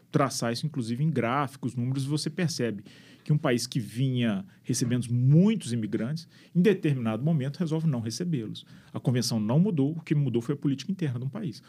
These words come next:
Como, por exemplo, a Hungria, sempre foi um grande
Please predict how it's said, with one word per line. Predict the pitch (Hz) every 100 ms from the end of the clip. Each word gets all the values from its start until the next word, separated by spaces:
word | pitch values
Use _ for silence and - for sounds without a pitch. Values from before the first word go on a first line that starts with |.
| -
Como, | - 127
por | 160
exemplo, | 151 139 196
a |
Hungria, | 214 160 151 104 -
sempre | - 143 156 165
foi | 175
um | 139
grande | 139 160 185 156 104